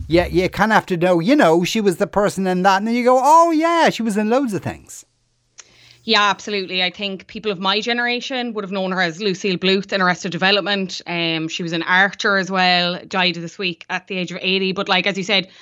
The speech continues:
Speaker 2: she won an Emmy for stuff that she'd done, uh, Amy Prentice. Um, like, she's been in Trapper John, M D, Streets of San Francisco, like, loads of stuff. She's been in everything.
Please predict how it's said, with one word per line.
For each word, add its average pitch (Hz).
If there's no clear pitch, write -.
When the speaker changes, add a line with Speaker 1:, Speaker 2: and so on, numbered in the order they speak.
Speaker 2:
she -
won 262
an 269
Emmy 226
for 214
stuff -
that 208
she'd 202
done, 208
uh, 180
Amy 202
Prentice. 196
Um, 175
like, 196
she's 202
been 277
in 220
Trapper 254
John, 214
M 202
D, 202
Streets 226
of 180
San 214
Francisco, 196
like, 185
loads 196
of 180
stuff. 175
She's 190
been 196
in 190
everything. 185